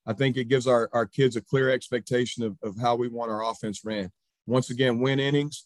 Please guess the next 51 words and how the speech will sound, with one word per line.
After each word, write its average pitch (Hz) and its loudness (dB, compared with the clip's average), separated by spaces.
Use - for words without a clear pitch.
respond 120 -2
to 120 0
adversity. 110 -6
Um, 113 -2
going 175 8
to 165 2
defense, 185 0
I'm 143 0
not 160 4
gonna 147 4
go 151 8
through 156 2
all 156 6
this. 156 0
I'm 139 -4
gonna 135 -2
show 151 4
you 147 2
some 143 0
of 135 0
the 127 2
defensive 127 -2
goals, 135 2
but 127 0
we 151 8
wanna 175 6
play 156 2
offense 156 0
on 151 2
defense, 147 0
be 147 4
aggressive, 151 2
control 156 6
our 151 8
heart 151 6
rate, 156 6
be 156 4
present. 156 2
Be 170 2
present 170 2
pitch 160 -2
to 139 -4
pitch. - -2
I 131 2
always 165 8
tell 160 6
the 151 6
guys 156 2
about 147 0
an, 135 -6
an 123 -2